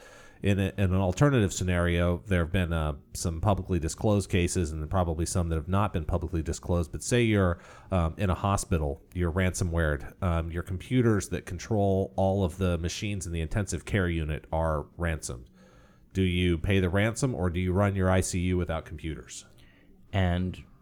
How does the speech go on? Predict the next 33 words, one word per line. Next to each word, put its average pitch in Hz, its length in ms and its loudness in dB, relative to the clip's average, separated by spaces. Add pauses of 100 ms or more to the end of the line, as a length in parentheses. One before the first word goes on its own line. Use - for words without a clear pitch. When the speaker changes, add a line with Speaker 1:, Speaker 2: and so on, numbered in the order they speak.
(160)
Speaker 2:
from 98 160 -4
what 117 140 -2
I 120 60 0
understand, 92 420 0
at - 100 -6
least 107 180 0
in 85 80 0
some 220 220 -2
cases, - 460 -4
they 104 160 0
said 82 400 0 (140)
the 92 180 2
immediate 117 520 6
harm 95 560 0 (380)
is 85 480 0 (140)
more 104 340 6
acute 101 460 0
and 90 100 -2
more 101 460 4 (120)
particularized 90 880 0
for 92 300 0
these, 95 460 0 (220)
for 98 140 0
these 95 160 0
patients. 101 520 0 (720)
It 101 120 2
is 98 200 0
cheaper 117 420 0
and 101 140 2
it's, 92 260 0
uh, 85 380 0 (480)
it's 95 180 -2
better 113 800 2